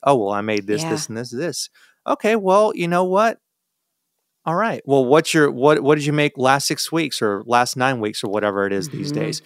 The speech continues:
Speaker 1: Um, "Well, I made a, a ninety-five." "Okay, so does that mean you're on the trajectory to, to kick ass this semester?"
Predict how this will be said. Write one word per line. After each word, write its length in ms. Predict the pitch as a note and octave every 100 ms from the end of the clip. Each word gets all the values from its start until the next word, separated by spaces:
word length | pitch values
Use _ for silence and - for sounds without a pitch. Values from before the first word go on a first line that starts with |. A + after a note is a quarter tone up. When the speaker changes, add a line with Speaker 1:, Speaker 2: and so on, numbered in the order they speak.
| - - - _
Speaker 1:
Um, 520 | B2+ A2+ G#2 G2 G2+ _ _ _ -
"Well, 160 | D3+
I 120 | C#3+
made 200 | A#2 B2
a, 320 | A#2 G#2+ - G#2+
a 40 |
ninety-five." 680 | G#2 A2+ A2 - C#3 B2 - -
"Okay, 400 | F#3 A#3 D#3+ F3
so 800 | A#3 - C#3+ B2+ B2+ B2 A2+ A2 -
does 160 | B2
that 180 | B2 B2+
mean 220 | B2+ B2
you're 180 | A#2 A#2
on 100 | A#2
the 100 | A2+
trajectory 680 | - A2+ A2 A2+ - A#2+ A2+
to, 140 | G#2+ F#2 _ _ _
to 140 | - - _ _ _ _ _ _ _ _
kick 240 | - C3 A#2
ass 300 | A2+ D3 -
this 160 | F3+
semester?" 560 | - F3+ G3+ - A#3+ C#4+